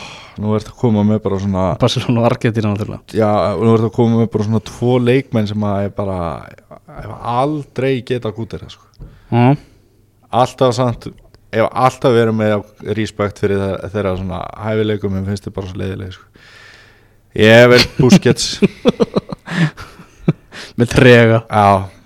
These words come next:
Speaker 1: bara þetta er eins og ég var að kjósa um kjarasamninginn um daginn hjá kennurum, ég þurfti að velja annað.
Speaker 2: <laughs> Fimm eitt, Paul Pogba, Manchester United og Frakkland, Arturo Vidal, Bayern München og Chile.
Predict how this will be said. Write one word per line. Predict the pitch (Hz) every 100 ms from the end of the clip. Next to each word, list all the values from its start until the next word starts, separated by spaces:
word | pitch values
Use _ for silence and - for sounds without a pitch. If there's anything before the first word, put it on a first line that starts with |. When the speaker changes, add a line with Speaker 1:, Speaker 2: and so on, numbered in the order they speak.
| _
Speaker 1:
bara | - 82 87 73 - - _ _ _ _ _ _ _ - _ - _
þetta | 107
er | 110
eins | 110
og | 113
ég |
var | 113 107
að | -
kjósa | 123 117
um | 113 -
kjarasamninginn | 131 139 156 151 156 147 143 139
um | 135
daginn | 151 147 139
hjá | 120
kennurum, | 143 151 156 143 113
ég | 101
þurfti | - 131 - 143
að | 135
velja | 151 147
annað. | 160 151 - _ - - 117 127 117 -
Speaker 2:
<laughs> | _ _ - _ _ -
Fimm | 117 123
eitt, | 127 156
Paul | - 147 147
Pogba, | - 180 185 - 160
Manchester | 151 143 139
United | 135 135 127 117
og | 117
Frakkland, | 117 113 113 135 160 - 120
Arturo | 123 - 127
Vidal, | 123 120 127 113 104
Bayern | 110 107
München | 107 107 101
og | 101
Chile. | - 107 78